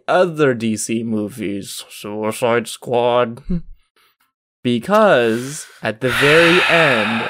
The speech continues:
yes, we're gonna be talking about, like, I, in my opinion, kind of the most controversial part about this whole movie. Um,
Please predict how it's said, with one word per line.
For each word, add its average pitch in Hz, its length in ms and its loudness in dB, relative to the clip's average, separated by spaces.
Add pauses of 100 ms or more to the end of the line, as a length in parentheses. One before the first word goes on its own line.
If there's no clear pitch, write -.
(200)
yes, 110 300 -2
we're 131 100 -4
gonna 139 180 0
be 147 120 2
talking 139 340 0
about, 127 180 2
like, 117 240 -2 (120)
I, 123 140 -2
in 139 200 -6
my 143 160 0
opinion, 147 320 -2
kind 147 220 -2
of 214 80 0
the 208 40 2
most 196 220 2
controversial 131 720 2
part 104 260 0
about 104 220 -2
this 107 100 -4
whole 123 160 2
movie. 120 540 0 (960)
Um, 120 640 2